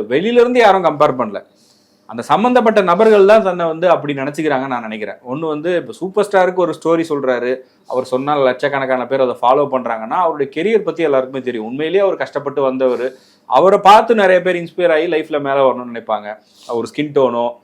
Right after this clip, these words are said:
இல்ல நம்ம எங்க இருந்து வரோன்றதெல்லாம் ஒரு மேட்டரே கிடையாது. நம்ம நல்லா உழைச்சா நம்ம சரியான கண்டென்ட்டை சூஸ் பண்ணா ஒரு பெரிய ஸ்டாரா வரலான்றதை அவர் வந்து எஸ்டாப்ளிஷ் பண்ணாரு. தனுஷ் இன்னைக்கு வந்து ஒரு அன்டிஸ்பியூட்டட்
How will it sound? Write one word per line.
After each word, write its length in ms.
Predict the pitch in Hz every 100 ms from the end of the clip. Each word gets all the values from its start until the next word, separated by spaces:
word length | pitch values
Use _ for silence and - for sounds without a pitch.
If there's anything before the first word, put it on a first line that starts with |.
| _ -
இல்ல 140 | 131
நம்ம 180 | 127 127
எங்க 180 | 151 170
இருந்து 260 | 156 131
வரோன்றதெல்லாம் 540 | 131 135 123 120 151 156
ஒரு 120 | 123
மேட்டரே 340 | 123 123 131
கிடையாது. 360 | 117 107 101 104
நம்ம 260 | 127 175
நல்லா 340 | 175 165 185 165
உழைச்சா 380 | 151 143 147 151 - _ _
நம்ம 200 | 139 165
சரியான 340 | 165 156 165 160
கண்டென்ட்டை 400 | 147 147 151 143
சூஸ் 220 | 143 131
பண்ணா 260 | 127 147 180
ஒரு 120 | 170
பெரிய 260 | 151 147
ஸ்டாரா 400 | 143 127 123 131 127
வரலான்றதை 540 | 120 120 113 113 180 247
அவர் 220 | 185 175
வந்து 240 | 160 156 160 131
எஸ்டாப்ளிஷ் 420 | 143 135 131 -
பண்ணாரு. 280 | 113 104 - _ _ _ _ 120
தனுஷ் 300 | 180 262 269
இன்னைக்கு 280 | 247 220 185
வந்து 220 | 190 208
ஒரு 180 | 180 156
அன்டிஸ்பியூட்டட் 920 | 123 156 180 165 170 - 202 196 190